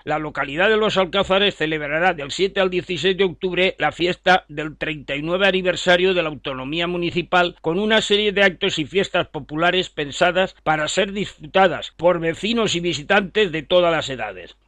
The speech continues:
Habrá música de animación en las calles, actuaciones musicales, rutas guiadas, actividades culturales y deportivas, la feria gastronómica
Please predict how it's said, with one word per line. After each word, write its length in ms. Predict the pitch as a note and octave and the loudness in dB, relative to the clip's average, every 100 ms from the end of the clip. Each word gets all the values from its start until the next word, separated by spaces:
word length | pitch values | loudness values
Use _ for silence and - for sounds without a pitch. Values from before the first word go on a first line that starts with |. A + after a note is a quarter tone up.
| - | -8
Habrá 240 | B2 F3+ | 0 2
música 480 | G3 G#3+ - A3 G#3+ | 2 0 -2 2 4
de 80 | F3 | 2
animación 480 | D#3 D#3+ C3+ F#3+ G#3+ | 0 -4 0 0 2
en 100 | G3 | -2
las 200 | C#3+ - | -2 -2
calles, 400 | D#3+ C3+ G#2+ A2 | -2 -2 -8 -12
actuaciones 640 | A#2+ D3 C#3 D#3+ G#3+ G#3+ | -10 -6 -4 0 0 0
musicales, 720 | F#3+ C#3+ C3 - D3+ C3 G#2 | -2 -6 -8 -4 -4 -4 -12
rutas 460 | - F#3+ G3 A3+ F3 | -10 -6 0 2 2
guiadas, 500 | D3+ D3+ E3+ C3+ A2+ | -2 -2 -2 -4 -8
actividades 680 | B2+ - D3 D3 G#3 G3 - | -8 -6 -4 2 2 2 -4
culturales 680 | E3 B2+ D3+ F3+ A3 A3 | -10 -8 0 2 2 0
y 60 | F#3 | -2
deportivas, 800 | F3 E3+ C#3+ - F3+ D#3 A2+ - | -2 -4 -8 -4 -4 -4 -6 -6
la 160 | C3 C#3+ | -4 0
feria 340 | F3 G#3+ G#3+ | 0 4 4
gastronómica 1040 | F#3+ E3+ - D3+ D#3 G3 A3+ G3 A3+ A3+ | 4 0 -2 -6 -2 -2 -2 0 2 2